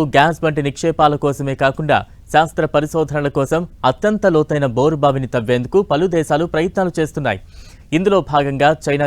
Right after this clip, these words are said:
నేషనల్ పెట్రోలియం కార్పొరేషన్ కూడా పది కిలోమీటర్ల లోతు తవ్వే ప్రాజెక్టును చేపట్టింది. భూపరిమాణం అత్యంత లోతులో భూగర్భ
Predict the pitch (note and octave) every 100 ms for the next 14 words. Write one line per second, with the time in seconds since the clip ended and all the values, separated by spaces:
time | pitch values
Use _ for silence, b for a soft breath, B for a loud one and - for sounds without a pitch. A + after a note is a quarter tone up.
0 | C3+ C3+ D#3+ C3+ C3+ C#3 C3 C3 B2+ B2+
1 | B2 B2+ A#2 C3 G#2 b b - - D#3+
2 | G3 E3 D3+ D3 C3+ C3+ A#2+ C#3 C#3+ C3+
3 | A#2+ B2 - A#2+ B2 B2 C#3 E3 D3 B2
4 | A#2 A2 - - b b - D3 D#3+ C#3+
5 | C3+ C3 B2+ C#3+ F3 B2 - F3+ G3 F#3
6 | D#3 C3+ C3+ C3+ C3 - D#3+ D#3+ D3+ C#3+